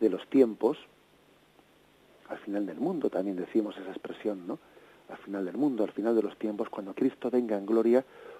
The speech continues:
como juez de vivos y muertos, se, se producirá, pues, esa resurrección. ¿Cuándo será eso? Bueno, pues,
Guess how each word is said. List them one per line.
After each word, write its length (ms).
como 220
juez 220
de 120
vivos 240
y 40
muertos, 400
se, 160
se 100
producirá, 640
pues, 160
esa 180
resurrección. 540
¿Cuándo 240
será 200
eso? 280
Bueno, 220
pues, 240